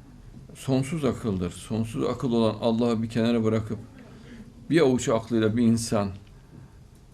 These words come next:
ki onu da Allah yaratıyor, Allah'a karşı, e, üstünlük iddiası gibi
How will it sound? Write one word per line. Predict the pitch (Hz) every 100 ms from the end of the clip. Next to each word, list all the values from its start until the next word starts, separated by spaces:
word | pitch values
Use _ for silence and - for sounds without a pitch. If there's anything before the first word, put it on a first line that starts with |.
| -
ki | -
onu | 143 139
da | 135
Allah | 117 123
yaratıyor, | 113 104 95 98 98 143 147 - - - - -
Allah'a | 107 110 131 143
karşı, | 123 107 101 98 - - - - - - - - - - - - - -
e, | 92 90 90 87 92 92 90 - -
üstünlük | 113 - 139 127 143 151
iddiası | 135 107 117 110 139
gibi | 107 95 82